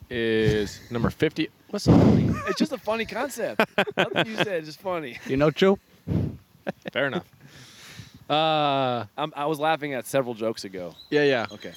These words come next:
Speaker 1: Well, so we actually played on the same Y C C team, that first one that I, that I played on, Hu-, uh, Houston Helix in twenty sixteen.
Speaker 3: Oh.
Speaker 1: Um, and then
Speaker 3: So he's a young guy. He's only
Speaker 1: He is a
Speaker 3: twenty
Speaker 1: young
Speaker 3: years
Speaker 1: guy.
Speaker 3: old or so?
Speaker 1: He's, he's, he's a year older than I am.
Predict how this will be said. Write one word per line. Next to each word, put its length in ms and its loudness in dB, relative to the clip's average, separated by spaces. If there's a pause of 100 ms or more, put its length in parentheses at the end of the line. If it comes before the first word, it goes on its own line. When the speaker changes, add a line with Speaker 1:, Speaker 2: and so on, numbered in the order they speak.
(120)
Speaker 1:
Well, 140 2
so 240 2
we 160 2
actually 380 -2
played 420 0
on 220 -6
the 80 -6
same 360 -2
Y 120 -4
C 160 -10
C 160 -6
team, 500 -8
that 160 -4
first 260 -4
one 120 -8
that 100 -4
I, 200 -4 (100)
that 100 -4
I 80 -4
played 300 -6
on, 240 -8
Hu-, 240 -14
uh, 220 -4
Houston 340 -8
Helix 420 -6
in 220 -12
twenty 240 -14
sixteen. 580 -12 (560)
Speaker 3:
Oh. 60 -8
Speaker 1:
Um, 540 -6 (600)
and 180 -16
then 560 -12
Speaker 3:
So 140 0
he's 200 4
a 40 2
young 240 2
guy. 220 2
He's 140 -4
only 260 -4
Speaker 1:
He 80 -6
is 60 -6
a 20 -2
Speaker 3:
twenty 160 0
Speaker 1:
young 80 0
Speaker 3:
years 140 0
Speaker 1:
guy. 60 2
Speaker 3:
old 120 0
or 40 -6
so? 100 -4
Speaker 1:
He's, 240 -10
he's, 420 -10 (240)
he's 640 -14
a 40 -12
year 300 -8
older 240 -6
than 140 -12
I 140 -10
am. 320 -12